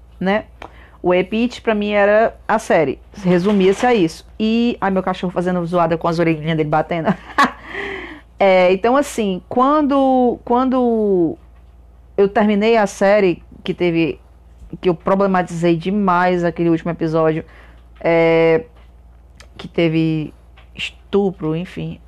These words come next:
Eu não, quem assistiu sabe do que eu tô falando, né? É, e aí teve também, além de todas os pro-, as problemáticas que eu já tinha visto na série, teve a questão do problema do Saint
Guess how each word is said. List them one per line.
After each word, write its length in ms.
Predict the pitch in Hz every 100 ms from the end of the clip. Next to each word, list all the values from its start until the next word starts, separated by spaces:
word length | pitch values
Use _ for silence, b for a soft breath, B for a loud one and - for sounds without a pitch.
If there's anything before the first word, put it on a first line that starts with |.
| - -
Eu 60 | 190
não, 380 | 196 180 170 - - - - - - - - -
quem 160 | - 240
assistiu 420 | 233 220 - 214
sabe 360 | 220 208 190 185
do 60 |
que 60 | 185
eu 40 |
tô 120 | 170 170
falando, 480 | 180 175 156 160
né? 180 | 160 175 - b b b b b -
É, 840 | 175 175 175 170 175 170 170 165 165 - - - - - - - - -
e 200 | 269 294
aí 240 | 240 254
teve 320 | 254 233 220
também, 680 | 220 214 180 190 240 220 185 -
além 400 | - 180 208 240
de 140 | 196
todas 500 | 185 - 240 330 294
os 120 | 247 -
pro-, 220 | 233 226
as 100 | 214
problemáticas 680 | - 202 202 190 190 - 185
que 120 | 185
eu 60 |
já 200 | 180 180
tinha 260 | 175 - 180
visto 220 | 170 165
na 80 | 170
série, 260 | 165 208 208
teve 360 | - 208 226
a 60 | 233
questão 420 | 233 214 220 220
do 160 | 214 226
problema 480 | 208 190 202 214
do 260 | 208 202 302
Saint 720 | - - 233 214 240 - -